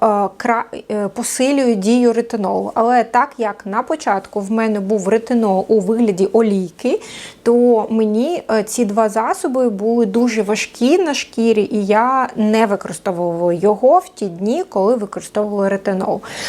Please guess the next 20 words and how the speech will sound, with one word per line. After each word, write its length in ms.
А, 260
зараз 400
я 160
користуюся 1000
цим 240
кремом, 640
а, 380
тоді, 380
коли 420
відчуваю, 720
що 180
моя 400
шкіра, 640
наприклад, 600
більш 360
така 280
стянута, 840
чи, 440
наприклад, 880
е, 320